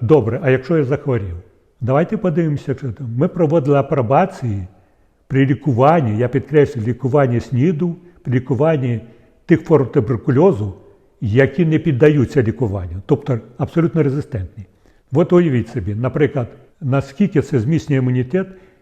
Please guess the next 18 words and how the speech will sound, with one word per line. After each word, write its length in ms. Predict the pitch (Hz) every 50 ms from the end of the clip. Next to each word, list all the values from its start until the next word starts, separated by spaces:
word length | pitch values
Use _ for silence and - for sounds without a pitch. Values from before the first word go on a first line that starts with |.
| _ -
якщо 340 | 139 131 - - - 156
хворі 480 | 139 - - 135 123 170 185 170 151 147
на 160 | 139 139 131
снід 340 | - - 202 214 208 - -
під 160 | - 143 -
час 320 | - 170 151 135 127 - - -
епідемії 880 | 156 151 - 185 160 120 107 131 139 131 120 123 127 139 156 175 175 175 - - - _ 240
грипу 460 | 175 120 131 151 160 151 156 - 160 156 - - - - _ _ _ _ _ _ _ _
не 140 | - 135 170
хворіли 500 | 170 - 202 190 196 202 185 151 139 135
на 120 | 131 131 113
грип, 300 | 101 110 110 98 - -
тоді 320 | - 151 131 135 170 147 143
якщо 440 | 143 147 143 - - 151 139 151 156 - - - - - _ _ _ _ _ _ _ _ -
персонал, 540 | 156 135 123 - 156 135 147 190 202 196
який 180 | 180 147 - 185
їх 140 | 156 - -
обслуговував, 800 | 151 - - - 143 127 117 135 139 139 127 131 123 120 120